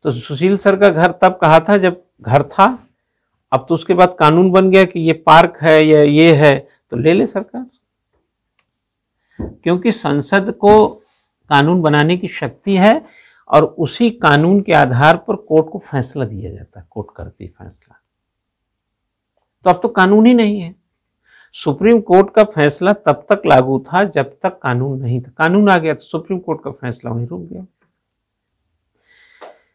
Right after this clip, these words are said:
केंद्र शासित के लिए कानून अध्यादेश समाप्त हो जाता है। अध्यादेश वाला मामला समझ गए, इसको लिखाने की जरूरत तो नहीं है।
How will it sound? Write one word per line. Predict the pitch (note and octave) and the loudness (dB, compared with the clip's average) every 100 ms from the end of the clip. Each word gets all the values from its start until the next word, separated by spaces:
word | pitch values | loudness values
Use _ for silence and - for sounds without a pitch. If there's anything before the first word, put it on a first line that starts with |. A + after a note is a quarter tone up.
| _ _ _ _ _ _ _ | _ _ _ _ _ _ _
केंद्र | F#3 A3+ A#3+ | 4 4 6
शासित | G#3 G3+ A3 G3+ | 4 4 2 2
के | |
लिए | A3 G#3+ | 4 6
कानून | G#3 F#3+ A#3+ A#3 | 6 6 4 4
अध्यादेश | D#3 D#3+ E3+ F3 F3+ - | 2 4 6 4 4 0
समाप्त | D#3 E3+ A#3 G3 F#3+ F3+ - A#2 | 4 4 4 2 2 2 -2 4
हो | |
जाता | D#3 C#3 E3 | 6 6 6
है। | - | 4
अध्यादेश | F3+ G3+ G#3 A3 A3+ | 6 6 6 6 6
वाला | A3+ | 6
मामला | A3+ G3+ A3 | 6 6 6
समझ | G3+ G#3 G#3 | 4 2 4
गए, | A#3 | 2
इसको | - | 0
लिखाने | G3 F3+ F3+ G3+ | 0 0 2 4
की | |
जरूरत | G3 G3 G3 | 6 4 2
तो | G3 | 2
नहीं | F#3+ | 2
है। | F#3 | 2